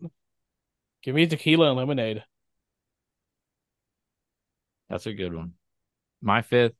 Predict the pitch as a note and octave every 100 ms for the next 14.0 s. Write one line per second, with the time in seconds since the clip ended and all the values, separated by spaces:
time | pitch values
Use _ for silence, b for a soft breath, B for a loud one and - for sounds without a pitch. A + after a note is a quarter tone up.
0 | - G#2 - F#2+ F#2+ - F#2+ F#2 - F2+
1 | E2+ E2+ F2+ F2 E2+ E2+ D#2+ - E2 -
2 | F2 F#2 F2 - _ _ - G#2 A#2 C#3+
3 | - - F2 D#2 - _ _ _ _ _
4 | _ _ _ _ _ _ _ _ _ _
5 | - A2 F2+ E2 - B _ _ _ _
6 | _ - F2+ F2 A2 A#2 - G2+ F#2 G#2
7 | - G2+ G2+ G2+ G#2+ G#2+ - - F2 D#2+
8 | - F2+ E2+ - - A2+ G#2+ G2+ G2 G2
9 | G2 F#2 F#2+ G2 G2+ G#2 G2+ F#2 E2+ F2+
10 | F2+ F#2+ F2 - F2+ F2+ F2 F#2 _ _
11 | _ _ _ _ _ _ _ _ _ -
12 | F3+ F#3 F#3 F#3 F3+ F3+ F3 D3+ D3 D3
13 | C#3+ C#3 C#3 - C3 B2+ B2 - -